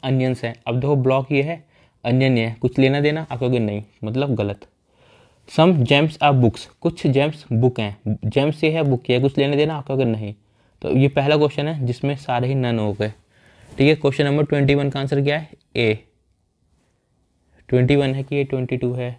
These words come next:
ट्वेंटी टू है ये, ट्वेंटी टू का आंसर है ए। ठीक है, चलो,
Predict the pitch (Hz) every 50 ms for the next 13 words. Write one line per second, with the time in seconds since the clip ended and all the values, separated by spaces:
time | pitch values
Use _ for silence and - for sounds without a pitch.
0 | _ _ _ _ _ _ _ _ _ _ _ _ _ - 131 123 123 - 147 -
1 | - 135 131 127 117 110 110 113 - _ _ _ _ _ _ _ _ _ - 131
2 | 127 131 143 147 147 151 143 151 143 135 131 - 147 156 156 156 127 104 104 104
3 | - 131 131 151 147 127 - _ _ _ _ _ _ _ _ _ _ _ _ _
4 | _ - - _ _ _ - - - - - 120 104 92 - -